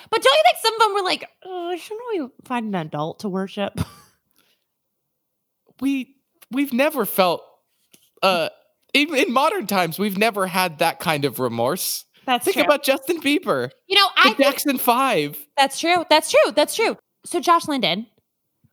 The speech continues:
Speaker 1: who
Speaker 2: Paula
Speaker 1: do you
Speaker 2: Skaggs.
Speaker 1: think, who do you think the, thank you.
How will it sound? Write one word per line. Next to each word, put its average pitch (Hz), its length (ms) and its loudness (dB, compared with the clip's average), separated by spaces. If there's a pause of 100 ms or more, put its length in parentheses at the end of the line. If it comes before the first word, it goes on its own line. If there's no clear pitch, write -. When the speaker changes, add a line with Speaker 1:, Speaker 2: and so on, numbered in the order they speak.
Speaker 1:
who - 200 -2
Speaker 2:
Paula 101 120 6
Speaker 1:
do 101 40 4
you 101 80 4
Speaker 2:
Skaggs. 98 200 2
Speaker 1:
think, 95 140 -4 (520)
who 339 80 -2
do 349 60 2
you 381 80 2
think 359 180 -4
the, 254 200 -8
thank 170 220 -6
you. 196 160 -2